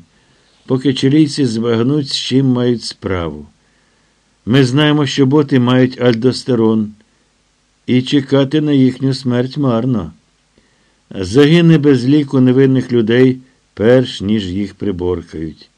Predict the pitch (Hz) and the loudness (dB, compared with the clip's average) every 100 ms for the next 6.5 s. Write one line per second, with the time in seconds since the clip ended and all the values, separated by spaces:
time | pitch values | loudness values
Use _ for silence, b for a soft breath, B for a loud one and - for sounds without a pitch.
0 | _ _ _ _ _ _ _ 113 165 202 | _ _ _ _ _ _ _ 0 2 4
1 | 208 196 - 190 180 139 151 160 - 135 | 2 2 0 2 4 4 4 2 0 -2
2 | 127 123 101 117 104 139 131 b b b | -2 -4 -4 -4 -2 -2 -2 b b b
3 | b b 95 127 139 143 131 135 127 117 | b b -2 0 2 2 2 2 0 -4
4 | 104 117 123 127 - 120 120 113 123 127 | -2 0 2 2 0 -6 -4 0 0 2
5 | 127 123 120 b b 120 113 127 117 - | 0 -2 -4 b b -6 -2 -2 -4 -4
6 | 92 82 - 73 71 | -6 -8 -12 -12 -14